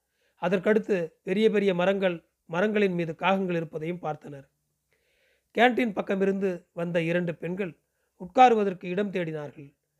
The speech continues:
அமராவதியும் லட்சுமியும் உட்கார்ந்திருந்த பெஞ்சை ஒட்டி உட்கார்ந்திருந்தனர்.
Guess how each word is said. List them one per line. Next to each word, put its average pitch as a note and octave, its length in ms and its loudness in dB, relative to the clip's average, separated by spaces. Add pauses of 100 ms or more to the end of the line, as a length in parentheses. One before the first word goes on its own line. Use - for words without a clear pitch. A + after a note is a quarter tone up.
(240)
அமராவதியும் F3+ 800 2
லட்சுமியும் G3 520 -4
உட்கார்ந்திருந்த E3+ 560 -4
பெஞ்சை F3 400 -4
ஒட்டி E3+ 300 -6 (340)
உட்கார்ந்திருந்தனர். D3 720 -6